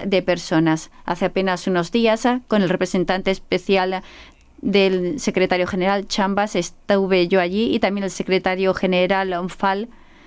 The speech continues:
de Guinea, con el cual, ah, yo gozo de una estrecha relación. Y digo,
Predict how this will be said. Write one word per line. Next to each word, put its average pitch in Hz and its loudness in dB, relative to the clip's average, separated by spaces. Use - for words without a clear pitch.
de 190 2
Guinea, 180 2
con 196 4
el 180 0
cual, 196 2
ah, 175 -2
yo 190 4
gozo 196 2
de 190 4
una 185 2
estrecha 185 0
relación. 208 2
Y 262 4
digo, 233 2